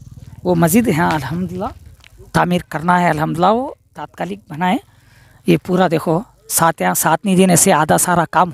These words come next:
हुआ है, देख सकते हैं जगह यहाँ तक है, अल्हम्दुलिल्लाह। वहाँ से, वहाँ बताओ भाई, वो पत्थरा दिख रहा देखो,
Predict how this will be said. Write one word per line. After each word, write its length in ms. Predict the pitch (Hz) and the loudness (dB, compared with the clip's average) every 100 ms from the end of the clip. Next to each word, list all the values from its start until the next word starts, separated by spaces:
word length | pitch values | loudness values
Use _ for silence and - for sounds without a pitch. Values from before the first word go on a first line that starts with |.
| 180 | -2
हुआ 200 | 165 175 | 0 2
है, 200 | 165 262 _ _ _ _ - | 0 -2 _ _ _ _ -8
देख 120 | 175 | -4
सकते 240 | - 160 160 | -4 -4 -4
हैं 80 | 139 | -2
जगह 240 | 151 143 - | 0 -2 -6
यहाँ 160 | - 147 | -8 -4
तक 200 | 160 - | -4 -2
है, 100 | 165 | -2
अल्हम्दुलिल्लाह। 420 | 135 139 147 135 - _ - | -2 -2 -2 -2 -6 _ -2
वहाँ 200 | 160 165 | 0 2
से, 280 | 196 170 - _ - | 2 0 -4 _ -2
वहाँ 120 | 208 | 0
बताओ 220 | 240 233 175 | 2 2 0
भाई, 140 | 156 _ _ _ _ - | -2 _ _ _ _ -8
वो 60 | |
पत्थरा 280 | - 165 233 | -4 0 2
दिख 120 | 214 | 2
रहा 120 | 214 185 | 2 0
देखो, 160 | 170 | -2